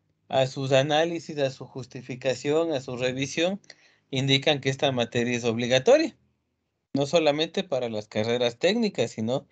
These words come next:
para cualquier carrera que s-, se oferte. Entonces, eso también es importante, ver cómo va planteando cada una de las universidades, cada uno de los colegios,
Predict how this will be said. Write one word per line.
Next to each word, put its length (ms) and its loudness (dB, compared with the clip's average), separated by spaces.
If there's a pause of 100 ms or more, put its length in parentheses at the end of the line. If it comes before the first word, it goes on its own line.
(300)
para 240 2
cualquier 420 0
carrera 580 4 (220)
que 160 -6
s-, 180 -10 (180)
se 160 -6
oferte. 460 0 (840)
Entonces, 240 0
eso 140 -2
también 300 4
es 140 -2
importante, 680 0
ver 220 0
cómo 460 -2 (500)
va 380 6
planteando 680 0
cada 280 2
una 240 0
de 140 0
las 200 -2
universidades, 920 0
cada 220 -4
uno 160 -2
de 80 -2
los 180 -2
colegios, 680 0